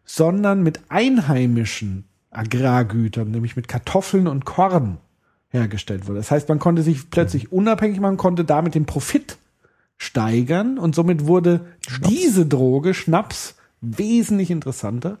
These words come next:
Speaker 2: Mhm.
Speaker 1: was so weit ging, dass, ähm, und darüber gibt's was von, von Friedrich Engels, der
Speaker 2: Mhm.
Speaker 1: da auch drüber geschrieben hat, der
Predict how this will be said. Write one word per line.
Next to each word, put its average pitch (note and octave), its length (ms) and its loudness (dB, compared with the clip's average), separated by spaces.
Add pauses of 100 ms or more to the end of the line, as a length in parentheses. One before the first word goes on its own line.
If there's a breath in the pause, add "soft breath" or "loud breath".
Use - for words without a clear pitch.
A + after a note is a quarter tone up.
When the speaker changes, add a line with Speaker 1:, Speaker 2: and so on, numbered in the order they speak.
Speaker 2:
Mhm. F#2 100 -8 (460 loud breath)
Speaker 1:
was C3 240 0
so F3 360 2
weit F3+ 280 2
ging, E3 260 4
dass, C#3 480 -2
ähm, B2+ 380 0 (100)
und A#2+ 80 -4
darüber B2+ 340 2
gibt's B2 320 -4
was B2+ 180 -2
von, A#2 280 -2
von A#2+ 220 -4
Friedrich B2 500 -4
Engels, D#3+ 680 4
der A#2 260 0
Speaker 2:
Mhm. A#2 40 -2
Speaker 1:
da A2+ 260 -2
auch A#2 160 0
drüber A#2 220 -2
geschrieben C#3 520 -2
hat, A#2 180 -2
der A2 220 -2